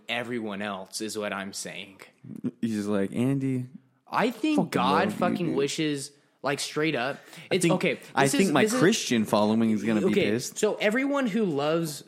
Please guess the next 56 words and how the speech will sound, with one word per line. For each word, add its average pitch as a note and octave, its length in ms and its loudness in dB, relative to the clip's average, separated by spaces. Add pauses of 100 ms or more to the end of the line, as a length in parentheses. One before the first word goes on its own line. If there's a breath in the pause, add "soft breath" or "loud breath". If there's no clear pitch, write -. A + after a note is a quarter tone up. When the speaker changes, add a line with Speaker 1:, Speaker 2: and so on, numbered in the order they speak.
Speaker 1:
um, A2+ 460 -4 (600)
get F3 160 -2
this C3 160 -4
shit. - 360 -10 (1200 soft breath)
Me E3+ 240 -2
and A3 140 0
Jesus D3 500 -4 (100)
are B2+ 120 -4
kinda C#3 240 -8
like C3+ 160 -4
this A#2 160 -6
thing F#2+ 380 -10 (300 soft breath)
where, B2 380 -4 (1500 loud breath)
okay, A#2+ 340 -4 (260 loud breath)
so D3 200 0
Speaker 2:
The D3 60 2
Speaker 1:
it's - 120 0
like G3 80 2
a, G#3 40 2
Speaker 2:
dynamic G#2+ 380 0
Speaker 1:
okay, G#2+ 260 0
Speaker 2:
duo. G#2 280 -6
Speaker 1:
it's C#3+ 160 -4
like D#3+ 220 0
this. E3+ 400 -4 (120)
It's B2+ 220 -6
when D3+ 300 -2
you C#3+ 160 -2
have D#3+ 160 0
a D#3 80 0
best B2 260 -4
friend, F2 420 -8 (180)
okay? A#2+ 200 -4 (140 loud breath)
So - 100 -2
everyone F3+ 300 0
talks E3 240 0
about C3+ 180 0
their B2+ 100 0
relationship A#2 580 -2
with G#2 180 -2
Jesus. F#2+ 360 -6
Well, G#2+ 120 -2
you A#2 100 0
wanna B2+ 160 -2
know B2 140 0
what A#2+ 100 0
my A2 140 0
relationship A2 580 -4
with G#2+ 140 -6
Jesus A2 340 -6
is? B2+ 180 -6
Speaker 2:
Is A2+ 160 -8
he A2 100 -4
your B2+ 80 0
Speaker 1:
It's - 100 0
Speaker 2:
best C#3 40 2